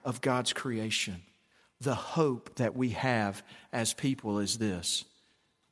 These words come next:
"God, we need you." When Jesus comes, his name is Emmanuel, God with us. What you and I need is not a better plan of how to go about our lives or,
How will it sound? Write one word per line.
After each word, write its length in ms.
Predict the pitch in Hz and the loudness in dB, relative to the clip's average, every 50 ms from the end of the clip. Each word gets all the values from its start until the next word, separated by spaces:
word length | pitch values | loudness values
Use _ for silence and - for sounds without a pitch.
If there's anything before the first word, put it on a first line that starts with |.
| _ _ - | _ _ -4
"God, 220 | - 113 117 110 | 0 0 0 0
we 140 | 113 117 113 | 0 0 0
need 340 | 104 101 107 113 107 - - | 2 2 2 2 2 0 0
you." 300 | 113 107 110 104 85 - - - - - - _ _ _ _ _ _ _ _ _ _ _ _ _ _ _ _ _ _ _ _ _ _ _ _ _ _ | 2 2 2 2 0 -2 -6 -10 -12 -14 -20 _ _ _ _ _ _ _ _ _ _ _ _ _ _ _ _ _ _ _ _ _ _ _ _ _ _
When 180 | - 117 113 110 | 2 2 4 4
Jesus 440 | 107 135 151 151 131 127 120 - | 4 4 4 4 4 4 4 4
comes, 420 | - - - 156 143 131 123 117 107 | 4 4 4 4 4 4 2 2 0
his 180 | 117 107 101 | 0 0 2
name 220 | 127 131 131 127 117 | 4 4 4 4 4
is 120 | 110 101 | 2 2
Emmanuel, 580 | 113 107 113 117 123 127 131 127 113 104 101 101 - | 4 4 4 4 4 4 4 4 4 2 2 0 0
God 380 | - 120 113 117 120 110 123 120 | 0 2 2 2 0 -2 -2 0
with 260 | 123 120 110 - - | 0 0 0 0 -2
us. 360 | 98 92 87 92 - - - - - - - - | -2 -2 -2 -2 -2 -2 -4 -4 -10 -16 -8 0
What 200 | - 143 147 - | 2 2 2 4
you 200 | 143 147 185 165 | 2 2 2 4
and 100 | 156 147 | 4 4
I 160 | 139 131 131 | 4 4 2
need 380 | 131 127 127 139 151 147 143 123 | 2 2 2 2 4 4 4 4
is 240 | 120 113 107 - 131 | 4 2 2 2 2
not 320 | 127 123 127 139 139 135 | 4 4 4 4 4 4
a 160 | 131 120 117 - - - - - - | 2 0 0 -2 -8 -14 -14 -4 0
better 260 | 117 151 139 127 123 | 2 4 4 4 2
plan 480 | 127 - - - 139 143 143 139 135 | 0 0 0 2 2 4 4 2 2
of 120 | 131 120 - | 0 0 0
how 180 | - 135 123 | 0 0 2
to 80 | 123 127 | 2 2
go 200 | 127 131 127 127 | 2 2 2 4
about 300 | 123 123 123 127 131 131 | 4 4 4 4 6 6
our 160 | 127 123 120 | 6 4 4
lives 500 | 117 120 123 131 131 131 131 131 127 127 120 | 4 4 4 4 4 2 2 2 2 2 2
or, 260 | 104 107 110 107 | 2 2 0 -2